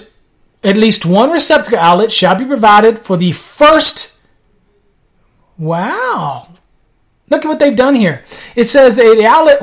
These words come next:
at least one receptacle outlet shall be provided for the first nine foot, nine square feet or fraction thereof of the countertop or work surface.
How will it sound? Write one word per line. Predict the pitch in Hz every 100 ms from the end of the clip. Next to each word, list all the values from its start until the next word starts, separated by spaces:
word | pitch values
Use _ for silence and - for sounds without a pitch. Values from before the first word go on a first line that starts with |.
| 214 214
at | - 214 220
least | 262 - 214
one | 311 339
receptacle | 294 - 277 277 226
outlet | 220 220
shall | 220 240 269
be | 302
provided | 226 226 233 233
for | 214
the | 190 180
first | - - 269 320 - - - _ _ _ _ _ _ _
nine | 170 190 226 302 311
foot, | - 311 311 311 _
nine | 220 240 294
square | 311 - 311 302
feet | 247 233 247 - _ _ _ -
or | 226
fraction | 233 - 262 277 - 269 247
thereof | 262 254 180 160 185 185 _ _ _ _ _ -
of | 220 233
the | 220
countertop | - - 277 285 277 254 269 240
or | 220
work | 226 240 -
surface. | - 277 262 156 - - - -